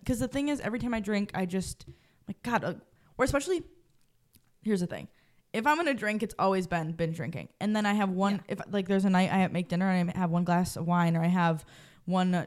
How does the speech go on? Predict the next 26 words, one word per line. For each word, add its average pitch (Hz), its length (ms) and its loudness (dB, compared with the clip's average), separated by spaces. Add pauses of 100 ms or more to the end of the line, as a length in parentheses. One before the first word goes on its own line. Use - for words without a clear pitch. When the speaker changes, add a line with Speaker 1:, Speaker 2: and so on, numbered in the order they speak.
Speaker 1:
cocktail 175 400 0
or - 20 2
whatever, 170 380 2
then 202 160 -2
the 196 60 2
next 185 200 0
day 214 100 2
I 196 40 2
can 170 160 -2
feel 208 200 -2
the 160 100 -2
effects 277 300 -2
of 156 80 -2
it. 143 200 -4
Speaker 2:
Mm-hmm. 214 160 -2
Speaker 1:
And 196 180 -4
I'm 214 60 4
like, 208 160 0
"Why 277 160 -6
the 381 100 -6
fuck - 260 -6
did 262 100 0
I 247 60 2
do 214 140 0
that?" - 260 -6
Speaker 2:
Yeah. 180 200 -10